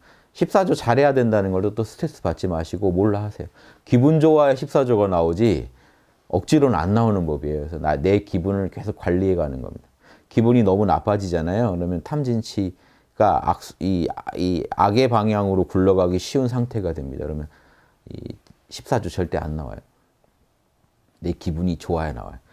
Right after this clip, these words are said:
여러분 기분이 좋아야, 여러분 진짜 기분 좋잖아요. 그럼 괜히 옆 사람한테 막 커피라도 타다 주고 해요. 기분이 좋으면. 내가 좋으니까.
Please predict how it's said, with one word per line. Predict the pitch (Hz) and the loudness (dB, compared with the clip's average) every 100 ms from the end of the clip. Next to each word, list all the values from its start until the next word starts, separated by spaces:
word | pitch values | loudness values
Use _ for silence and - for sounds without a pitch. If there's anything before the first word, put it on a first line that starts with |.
| - - _ - | -20 -20 _ 2
여러분 | 104 127 147 143 | 6 6 4 0
기분이 | - 101 110 107 | 0 2 4 2
좋아야, | - 101 92 82 85 92 | 0 0 2 4 2 2
여러분 | 87 117 113 | 4 4 2
진짜 | 90 87 | 0 0
기분 | 104 - 87 95 | -2 -2 -4 -2
좋잖아요. | 92 - 82 85 131 80 _ - _ | -4 -4 -6 -4 -4 -6 _ -20 _
그럼 | 90 90 | -4 -2
괜히 | - 107 | 2 2
옆 | 87 - | 2 2
사람한테 | 104 95 90 85 - 85 | 2 2 0 -4 -4 -6
막 | 80 76 - _ _ | -6 -10 -12 _ _
커피라도 | - - 117 98 | -10 -2 0 0
타다 | - - 117 | -4 -4 -4
주고 | 92 85 | -2 -4
해요. | 90 71 | -2 -4
기분이 | - 82 80 | -6 -6 -4
좋으면. | 80 - 64 | -6 -8 -4
내가 | 82 95 117 | 0 2 2
좋으니까. | 95 87 69 - 60 | 2 -2 -4 -10 -16